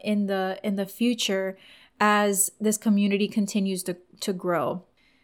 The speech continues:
I just know there's a different level of magic when we all get in a room. There's something that happens, and I'm ready for more of that because there's a big ask in the world for bigger leadership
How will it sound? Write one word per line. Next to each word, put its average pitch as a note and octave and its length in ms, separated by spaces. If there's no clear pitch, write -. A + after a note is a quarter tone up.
I G#3+ 100
just A#3+ 200
know C4 140
there's C4 180
a B3+ 60
different A#3+ 360
level B3 240
of A3+ 120
magic G3+ 460
when G3 100
we G3+ 120
all G3+ 180
get G#3 140
in G#3 120
a G3 60
room. F3+ 360
There's F#3+ 200
something A3 480
that G#3 160
happens, F#3+ 600
and G3 160
I'm F#3+ 140
ready F#3+ 240
for G#3 160
more F3+ 280
of G#3 100
that C4 340
because F#3+ 640
there's A3 200
a G#3 60
big G3+ 240
ask F#3 600
in G3 160
the F#3+ 80
world F3+ 420
for A3 100
bigger G#3 320
leadership G3 720